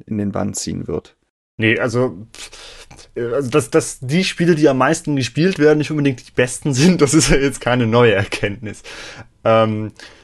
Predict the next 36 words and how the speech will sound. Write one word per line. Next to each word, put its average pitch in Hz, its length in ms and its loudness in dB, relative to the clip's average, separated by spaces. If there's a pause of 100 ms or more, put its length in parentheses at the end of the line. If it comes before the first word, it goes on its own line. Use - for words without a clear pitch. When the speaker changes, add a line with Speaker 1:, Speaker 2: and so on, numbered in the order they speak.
(380)
Speaker 2:
es 127 140 -4
ist 147 140 0
wohl 165 160 6
ein 135 80 4
solides 110 460 0
Spiel. - 320 -12
Also - 160 -6
ich - 160 -4
persönlich 127 480 0
hab's 135 160 -14
selber 131 240 2
nicht 107 180 -4
gespielt. 127 540 -2
Ich - 160 -4
hab, - 240 -4
äh, 104 300 -4
mir, 101 800 -6
äh, 104 160 -14
Wertungen 139 420 -2
durchgelesen. 139 760 -2
Nicht 139 260 0
nur 120 300 0
das, 107 220 -4
was - 180 -12
wir 127 140 -2
halt 139 160 -4
zu 131 80 -8
diesem 127 220 -8
Spiel 127 180 -8
geschrieben 120 460 -6
haben, 113 260 -2
sondern 95 260 -6
auch, 92 220 -10
äh, - 240 -12
anderweitig. 123 800 -2 (500)
Äh, 104 440 -4